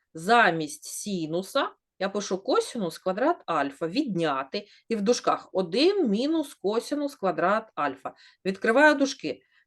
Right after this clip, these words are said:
Косинус квадрат альфа мінус один додати косинус квадрат альфа,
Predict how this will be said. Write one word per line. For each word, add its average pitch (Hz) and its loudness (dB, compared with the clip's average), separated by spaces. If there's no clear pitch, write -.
Косинус 196 6
квадрат 185 2
альфа 349 4
мінус 180 -2
один 233 2
додати 175 2
косинус 165 -2
квадрат 143 -4
альфа, 285 2